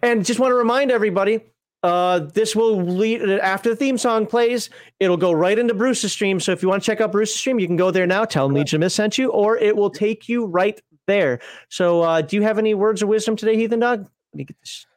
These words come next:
Speaker 1: crap on the screen.
Speaker 2: Uh, no. I mean, well, okay, here we go.
Speaker 1: All right.
Speaker 2: Um, first time, first time G M. Number one, make sure the entire group knows that.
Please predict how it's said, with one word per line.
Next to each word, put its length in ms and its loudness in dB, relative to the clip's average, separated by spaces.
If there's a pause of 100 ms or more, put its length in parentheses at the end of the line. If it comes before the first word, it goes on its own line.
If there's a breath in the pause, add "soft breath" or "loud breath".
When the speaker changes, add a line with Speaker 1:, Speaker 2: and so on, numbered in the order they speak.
(100)
Speaker 1:
crap 240 -10
on 60 -12
the 40 -8
screen. 260 -4
Speaker 2:
Uh, 260 -8 (680 loud breath)
no. 400 -4 (100)
I 60 -8
mean, 160 -4
well, 320 6 (320)
okay, 400 -4
here 100 -6
we 60 -4
go. 160 -8 (380)
Speaker 1:
All 60 2
right. 220 -4
Speaker 2:
Um, 460 -6 (340)
first 260 0
time, 440 -4 (100)
first 220 -6
time 180 -4
G 160 -8
M. 180 -10
Number 220 -6
one, 380 -2 (1500)
make 220 -4
sure 220 -4
the 120 -4
entire 240 -4
group 220 -8
knows 220 -8
that. 200 -8